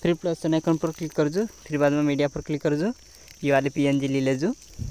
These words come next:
इन पीएनजी का जे set कर लेजो बराबर ऐसी, है नी दोस्तों। अतरी करने के बाद में दोस्तों इन्हीं का जैसे दबाई नीचे कर लेजो, नहीं दिए वजह एक कर लेजो, है नी। एक करने के बाद में दोस्तों इन्हीं photo छे जरा फोटो का जे नानी कर लेजो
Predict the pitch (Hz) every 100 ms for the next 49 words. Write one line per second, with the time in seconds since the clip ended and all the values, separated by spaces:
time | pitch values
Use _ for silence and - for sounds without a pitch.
0 | - - 143 143 143 139 143 139 143 254
1 | - - - - - - - - - 147
2 | - 139 139 147 151 131 127 165 285 -
3 | - - - - - - - - - -
4 | - - - - - 147 135 170 233 -
5 | - - - 170 165 156 - 139 - -
6 | - - - - - 135 156 156 156 156
7 | 156 151 151 - 190 165 156 151 151 151
8 | 160 139 131 143 143 135 143 135 135 143
9 | 214 - - - - - - - - -
10 | - - - 139 143 135 139 139 143 202
11 | - - 151 - - 123 120 117 123 -
12 | - 185 170 135 - - - - - -
13 | - - 151 - 156 147 151 160 156 156
14 | 156 - 170 170 151 143 151 160 151 151
15 | 202 - 147 143 139 147 135 131 135 131
16 | 135 156